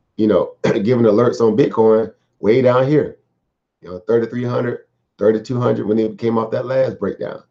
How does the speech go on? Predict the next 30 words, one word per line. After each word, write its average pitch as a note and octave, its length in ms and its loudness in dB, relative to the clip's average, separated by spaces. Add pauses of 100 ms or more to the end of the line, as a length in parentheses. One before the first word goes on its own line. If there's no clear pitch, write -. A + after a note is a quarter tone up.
(560)
But - 160 -12
basically A2 300 0
thirty-two A2 380 2
hundred, G#2+ 220 -2
we A#2+ 80 -6
were A2 80 -6
definitely A2+ 320 -2
giving G2 220 -4
a - 20 -8
lot E2 140 -10
of D#2 60 -14
alerts D2 260 -12
on - 160 -14
it. - 100 -20 (2000)
And E2+ 140 -2
right G#2 180 4
now, B2 200 2
you A2 160 2
see A#2 160 -2
where A2+ 160 4
it's B2 120 -4
at. - 280 -8 (920)
<laughs> - 20 -4 (920)
You F#2+ 100 -14
see A2+ 140 -4
exactly A2+ 400 -4
where A#2 120 0
she's A2+ 240 -6
at G2+ 180 0
now. - 200 -14